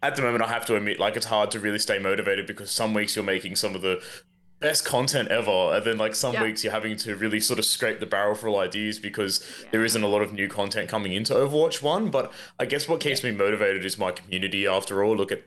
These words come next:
Speaker 1: um, I, I'm not really the kind of streamer that just sits there and is like, you know, "Look at me play." I always try to involve them somehow, whether we're doing, like, custom games and things like that as well. And, um, that's what keeps the game fun for me and keeps it enjoyable. So.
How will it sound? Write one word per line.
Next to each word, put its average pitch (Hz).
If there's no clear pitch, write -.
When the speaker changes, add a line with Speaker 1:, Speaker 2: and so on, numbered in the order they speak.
Speaker 1:
um, 90
I, 101
I'm 117
not 120
really 110
the 98
kind 110
of 101
streamer 95
that 87
just 95
sits -
there 95
and 92
is 90
like, 101
you 107
know, 98
"Look 110
at 104
me 95
play." 95
I 95
always 101
try 104
to 95
involve 95
them 92
somehow, 95
whether 90
we're 90
doing, 87
like, -
custom 95
games 87
and 90
things 92
like 76
that 87
as 87
well. 101
And, 92
um, 104
that's 123
what 113
keeps 117
the 107
game 90
fun 87
for 92
me 87
and 87
keeps 90
it 85
enjoyable. 80
So. 78